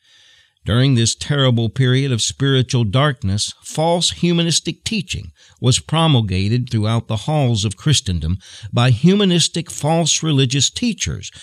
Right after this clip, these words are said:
who were disguised as angels of light. As truth was supplanted by vain philosophies of men, spiritual darkness permeated the collective church, and individual believers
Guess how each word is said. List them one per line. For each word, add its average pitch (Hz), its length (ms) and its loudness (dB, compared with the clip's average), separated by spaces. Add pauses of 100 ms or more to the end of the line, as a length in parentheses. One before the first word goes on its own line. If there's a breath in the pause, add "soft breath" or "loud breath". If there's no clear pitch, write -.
(140 loud breath)
who 143 80 2
were 135 120 4
disguised 135 800 0
as 135 200 2 (100)
angels 196 640 2 (100)
of 165 100 0
light. 127 380 0 (1300 loud breath)
As 135 320 2
truth 196 460 0
was 117 220 2
supplanted 143 580 0
by 110 220 0
vain 151 360 0
philosophies 156 720 -2
of 135 120 -2
men, 98 420 2 (420 loud breath)
spiritual 220 720 0
darkness 147 640 -2
permeated 101 640 2
the 110 80 -2
collective 139 560 -2
church, - 480 -4 (160)
and 127 600 2
individual 175 680 2
believers 151 680 -2